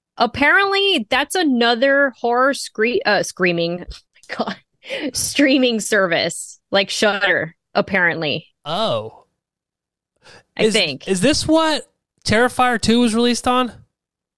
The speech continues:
Speaker 1: I believe so. Yes.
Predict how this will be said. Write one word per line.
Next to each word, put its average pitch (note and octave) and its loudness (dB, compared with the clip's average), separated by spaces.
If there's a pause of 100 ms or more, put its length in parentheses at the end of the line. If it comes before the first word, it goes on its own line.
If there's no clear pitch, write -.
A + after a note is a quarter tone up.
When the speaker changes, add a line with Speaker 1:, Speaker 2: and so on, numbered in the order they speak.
(720)
Speaker 1:
I G#3 -2
believe A3+ 2
so. D#3+ 0 (200)
Yes. F3+ -4